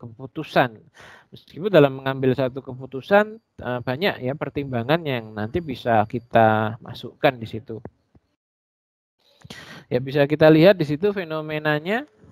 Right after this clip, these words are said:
ya. Di U S itu sudah pakai smart meter. Kemudian, eh, di situ ada manufacturing yang pakai, eh, mesin full ya tanpa manusia.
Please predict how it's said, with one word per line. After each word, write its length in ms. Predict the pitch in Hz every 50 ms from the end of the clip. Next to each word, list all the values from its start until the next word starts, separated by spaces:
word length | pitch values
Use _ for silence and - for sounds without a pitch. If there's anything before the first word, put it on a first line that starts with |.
| _ -
ya. 320 | - 123 123 135 175 208 - - - - _ _ _ _ - - - - _ _ _ _
Di 240 | - 139 131 135 127 127 127
U 80 | 135
S 480 | 123 - 202 220 - - - - - - - -
itu 240 | 127 170 180 180
sudah 240 | - 170 147 135 127
pakai 400 | 131 131 123 120 - - 143 123
smart 400 | 131 - 147 147 139 - - -
meter. 480 | 135 135 135 135 - - 226 269 311 - _ _ _ _ _ _ _ _ _ _ - - _ _ _ _ _
Kemudian, 480 | - 139 131 127 - - 143 151 160 160
eh, 400 | 151 143 143 143 143 143 143 143 139 131
di 80 | 123
situ 320 | - 135 131 - - 190 175
ada 640 | 151 151 - - 151 147 143 139 135 135 131 131
manufacturing 880 | 131 135 135 139 143 135 - 139 131 - - 147 143 170 180 190 175 151
yang 160 | 139 139 - _ _ -
pakai, 560 | - 127 - _ - 147 147 139 131 - - -
eh, 320 | 120 123 123 123 120 120
mesin 560 | 123 123 123 131 - - 196 202 214 226 247 - -
full 480 | - 170 196 208 247 294 302 233 196
ya 320 | - 170 120 123 127 147 160
tanpa 400 | - 127 127 127 127 131 123 123
manusia. 640 | 127 123 127 131 131 - 143 143 165 196 220 254